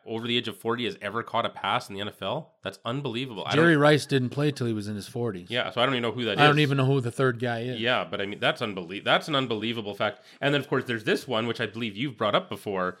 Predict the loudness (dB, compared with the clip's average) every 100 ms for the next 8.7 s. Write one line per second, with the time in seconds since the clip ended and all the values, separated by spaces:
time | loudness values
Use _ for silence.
0 | -20 -20 _ 0 2 4 2 -2 -6 -2
1 | 0 0 0 -2 0 0 2 0 -2 -4
2 | -10 -20 _ _ _ -2 0 0 -2 -4
3 | -4 -4 0 0 0 -2 -4 -8 -10 -2
4 | -2 0 -2 -2 -2 -2 -2 -2 -2 -2
5 | -4 -4 -4 -4 -14 -10 -10 -8 -2 -2
6 | 0 2 4 2 -2 4 4 4 2 0
7 | -4 -16 _ _ _ 2 4 4 2 2
8 | 2 -2 -8 -12 -16 -10 -10